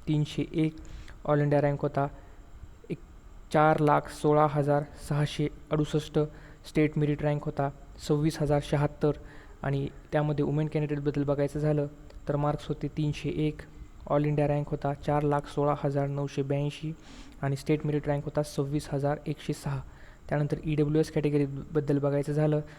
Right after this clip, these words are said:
तर जनरलमध्ये कट ऑफ होता फोर हंड्रेड सिक्स्टी सेवन. ऑल इंडिया रँक होता एक लाख त्रेचाळीस हजार एकोणपन्नास आणि स्टेट मेरिट रँक होता तेरा हजार तीनशे छत्तीस. त्यामध्ये वुमेन कॅन्डिडेटबद्दल बघायचं झालं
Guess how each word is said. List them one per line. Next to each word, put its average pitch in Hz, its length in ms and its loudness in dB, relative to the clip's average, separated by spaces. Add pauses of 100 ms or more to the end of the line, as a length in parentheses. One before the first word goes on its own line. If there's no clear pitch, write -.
(180)
तर 135 140 -4
जनरलमध्ये 147 480 4
कट - 200 -2
ऑफ 147 160 2
होता 147 240 2 (220)
फोर 151 160 4
हंड्रेड 143 200 0
सिक्स्टी 143 340 -6
सेवन. 151 340 2 (500)
ऑल 147 200 4
इंडिया 147 240 2
रँक 147 200 2
होता 147 200 0 (120)
एक 156 200 0
लाख 147 260 2
त्रेचाळीस 147 460 2
हजार 143 260 2 (400)
एकोणपन्नास 147 800 0 (280)
आणि 143 140 0
स्टेट 151 320 0
मेरिट 151 260 0
रँक 147 180 0
होता 143 220 -2 (120)
तेरा 151 220 6
हजार 143 240 2 (100)
तीनशे 147 240 -2 (100)
छत्तीस. 156 380 -2 (440)
त्यामध्ये 143 400 2
वुमेन 156 220 0
कॅन्डिडेटबद्दल 143 600 0
बघायचं 143 360 2
झालं 151 280 0